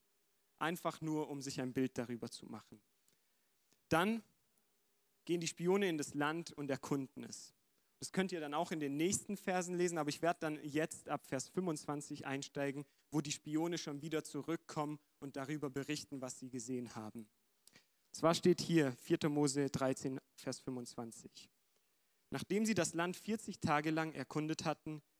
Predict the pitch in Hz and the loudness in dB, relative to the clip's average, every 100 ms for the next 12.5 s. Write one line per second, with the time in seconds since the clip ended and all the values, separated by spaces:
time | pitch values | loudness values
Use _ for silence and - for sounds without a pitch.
0 | _ 156 143 - 143 135 131 127 131 - | _ 0 0 0 -6 -4 -2 -4 -6 -8
1 | 131 123 110 - _ _ _ _ _ _ | -6 -6 -8 -14 _ _ _ _ _ _
2 | _ _ _ _ - - 208 151 139 151 | _ _ _ _ 2 4 4 4 4 6
3 | 170 185 185 147 143 139 151 135 131 123 | 6 4 2 4 4 4 0 -2 -4 0
4 | 151 190 - 139 131 135 156 156 - 139 | 0 -2 -2 -2 0 -2 -2 -6 -4 -4
5 | 135 131 123 123 170 - 143 127 131 131 | -4 -2 -2 -2 -6 -8 -8 -6 0 2
6 | 135 151 - 127 120 143 - - - - | 2 -2 -2 -4 -4 -4 -8 -8 -6 -4
7 | 131 143 151 147 - 131 143 - 143 139 | -4 -4 -6 -8 -4 -4 -4 -6 -6 -6
8 | 151 147 _ _ _ _ _ _ - 131 | -10 -10 _ _ _ _ _ _ -8 0
9 | 156 175 160 - 143 135 143 135 139 139 | 0 2 -2 -2 -6 -6 -6 -4 -4 -4
10 | _ _ _ - 139 - 147 160 - 151 | _ _ _ -6 -6 -2 -2 -2 -4 -8
11 | 147 139 135 131 - - 127 - 127 - | -4 -4 -4 -6 -8 -6 -4 -4 -4 -4
12 | 131 127 117 113 - | -4 -4 -6 -10 -14